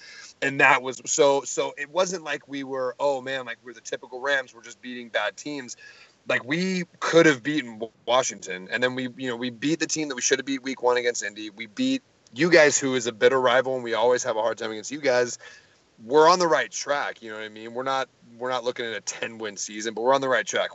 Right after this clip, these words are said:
I think we're doing exactly what we need to do. They're feeding Gurley as much as they should be. Goff is looking calm. He's looking cool in the pocket. He's had one pick through three games. He had seven last year through seven games, so he's already on such a good track.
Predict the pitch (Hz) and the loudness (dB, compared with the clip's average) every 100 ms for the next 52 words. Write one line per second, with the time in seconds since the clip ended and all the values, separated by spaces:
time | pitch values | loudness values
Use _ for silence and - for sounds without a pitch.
0 | - 120 117 113 113 107 98 113 120 123 | -4 -2 -4 -4 -4 -6 -2 -2 -2 -8
1 | 120 117 120 127 131 123 - - - - | -12 -10 -2 -2 -2 -6 -14 -20 -6 -4
2 | 107 - 139 139 143 131 131 135 139 139 | -4 -2 -2 0 0 4 6 8 4 2
3 | 135 - _ _ - - _ 110 104 117 | -2 -8 _ _ -20 -20 _ 2 4 6
4 | 123 123 113 - 131 131 131 139 139 120 | 4 4 0 2 2 2 0 0 0 0
5 | 123 117 120 123 110 120 104 - 123 131 | 4 4 4 0 -4 -6 -8 -2 2 2
6 | 131 120 110 92 101 - 131 131 123 - | 2 -2 -10 -16 -14 -8 -2 -2 -4 -2
7 | 123 123 123 113 101 101 123 131 - 127 | -2 -2 -6 -8 -8 -2 -2 -2 -4 -6
8 | - 113 - 123 117 120 127 135 127 - | -6 -16 -12 -12 -10 -8 -8 -8 -8 -8
9 | - - - - 127 104 - - - 135 | -12 -20 -20 -4 0 2 4 4 6 6
10 | 139 135 123 117 - 123 117 104 - 131 | 6 2 0 -2 -2 -2 -4 -6 -2 0
11 | 120 107 95 92 98 - 104 101 110 104 | 0 -4 -8 -10 -10 -8 -6 -6 -8 -6
12 | - 117 120 120 107 104 - 127 120 110 | 2 4 6 4 0 -4 -2 -2 0 -4
13 | 107 - 113 113 104 | -2 2 4 4 4